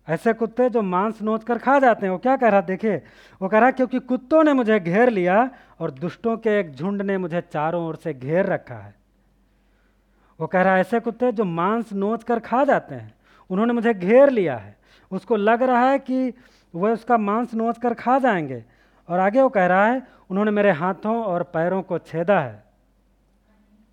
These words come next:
आगे वो कह रहा है सत्रह पद में, वो कह रहा है कि "मैं अपनी सब हड्डियां गिन सकता हूँ।" एक कुपोषित व्यक्ति के समान जिसकी सारी हड्डियां दिखाई देती हैं, उसके समान वो कह रहा है कि "मैं अपनी सब हड्डियों को गिन सकता हूँ।"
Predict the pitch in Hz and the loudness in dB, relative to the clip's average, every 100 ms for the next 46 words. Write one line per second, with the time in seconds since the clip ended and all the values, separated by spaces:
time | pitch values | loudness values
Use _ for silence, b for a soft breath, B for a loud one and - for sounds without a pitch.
0 | _ _ b b b b b _ 147 160 | _ _ b b b b b _ -6 -4
1 | 190 196 196 196 196 - 254 262 196 127 | -2 2 2 2 -2 -4 -2 -2 -6 -8
2 | 110 _ _ _ _ 180 226 240 262 254 | -14 _ _ _ _ -2 2 2 2 -2
3 | 254 262 262 190 208 196 294 320 247 - | -2 -2 -2 0 -2 0 0 2 0 -4
4 | 170 - 123 107 98 _ _ _ _ _ | -6 -10 -14 -16 -20 _ _ _ _ _
5 | _ - 208 214 226 254 240 294 240 262 | _ -6 -4 -4 -2 0 0 -2 0 0
6 | 262 262 233 208 185 139 110 b b b | 0 -2 -2 -2 -4 -6 -10 b b b
7 | 165 190 247 233 220 247 214 202 247 226 | -8 -4 -2 2 2 2 0 0 -4 -2
8 | 208 247 277 226 202 160 131 b b - | 0 2 2 0 -2 -6 -8 b b -12
9 | 202 - 254 240 240 247 240 233 240 254 | -6 -2 0 2 2 0 0 2 2 0
10 | 240 233 240 226 254 262 240 214 254 254 | -2 -4 -4 -4 0 2 0 0 -4 -4
11 | 226 262 302 262 208 185 143 120 | -4 -2 0 2 0 -2 -6 -8